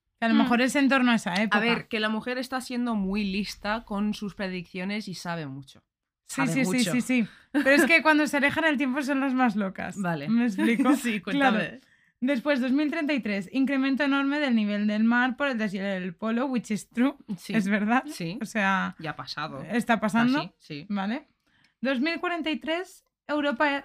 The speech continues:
Speaker 1: es finalmente invadida por la religión islámica, ¿vale? Tipo
Speaker 2: Vale.
Speaker 1: un poco como pasó en la historia de España hace muchos años.
Speaker 2: Sí.
Speaker 1: ¿Vale? Dos mil sesenta y seis,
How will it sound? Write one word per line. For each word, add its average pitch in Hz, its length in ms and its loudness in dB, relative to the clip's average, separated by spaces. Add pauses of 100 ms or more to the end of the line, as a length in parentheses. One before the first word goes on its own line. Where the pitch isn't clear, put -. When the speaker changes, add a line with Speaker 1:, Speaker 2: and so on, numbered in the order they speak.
(100)
Speaker 1:
es 240 320 -4
finalmente 233 500 2
invadida 220 520 2
por 190 520 -2
la 185 140 -6
religión 185 420 -6
islámica, 226 640 -4 (400)
¿vale? 226 320 -2 (560)
Tipo - 160 0
Speaker 2:
Vale. 247 100 4
Speaker 1:
un 233 60 6
poco 247 240 2
como 277 220 0
pasó 208 180 0
en 202 60 2
la 202 60 2
historia 202 320 0
de 185 60 0
España 208 360 -2
hace 208 100 0
muchos 196 320 -2
años. 285 280 -2
Speaker 2:
Sí. 175 300 -4 (140)
Speaker 1:
¿Vale? 208 320 -6 (720)
Dos 240 260 0
mil 302 480 0
sesenta 262 460 -2
y 254 80 -2
seis, 339 420 -6